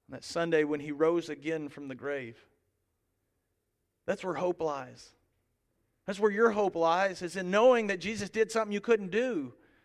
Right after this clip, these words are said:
and that eternity was going to be taken care of.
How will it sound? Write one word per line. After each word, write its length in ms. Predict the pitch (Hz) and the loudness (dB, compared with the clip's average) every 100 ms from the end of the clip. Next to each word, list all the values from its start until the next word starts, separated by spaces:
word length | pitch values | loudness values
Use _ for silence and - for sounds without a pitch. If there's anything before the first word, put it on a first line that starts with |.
| _ _ | _ _
and 100 | 147 | -4
that 140 | 185 180 | -2 -2
eternity 560 | 175 214 220 214 180 | -4 -2 0 0 -2
was 120 | 170 165 | -2 -4
going 220 | 175 175 | -4 -4
to 80 | 165 | -6
be 120 | 165 | -8
taken 360 | - 190 175 | -6 -8 -8
care 320 | 165 - 170 156 | -12 -10 -8 -8
of. 160 | 131 | -10